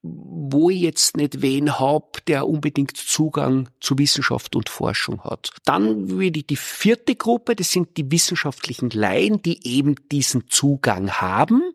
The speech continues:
die die Möglichkeit haben, zum Beispiel auch jemanden zu fragen in ihrem Umfeld. Und dann haben wir noch die fünfte Gruppe, das sind die Ex-, Experten und Expertinnen auf den unterschiedlichsten Bereichen. Wenn ich jetzt auf Social Media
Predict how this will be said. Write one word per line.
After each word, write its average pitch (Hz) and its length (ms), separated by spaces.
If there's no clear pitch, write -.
die 131 120
die 127 100
Möglichkeit 185 840
haben, 247 340
zum 151 140
Beispiel - 240
auch 120 160
jemanden 139 420
zu - 160
fragen 160 640
in 156 120
ihrem 151 220
Umfeld. 196 680
Und 254 300
dann 190 140
haben 190 120
wir 185 60
noch 170 100
die 156 140
fünfte 220 540
Gruppe, 220 500
das 123 100
sind 151 140
die 156 100
Ex-, - 320
Experten - 540
und 107 120
Expertinnen - 680
auf - 120
den 107 140
unterschiedlichsten - 680
Bereichen. - 500
Wenn 180 360
ich 233 240
jetzt - 240
auf 170 100
Social 180 380
Media 165 580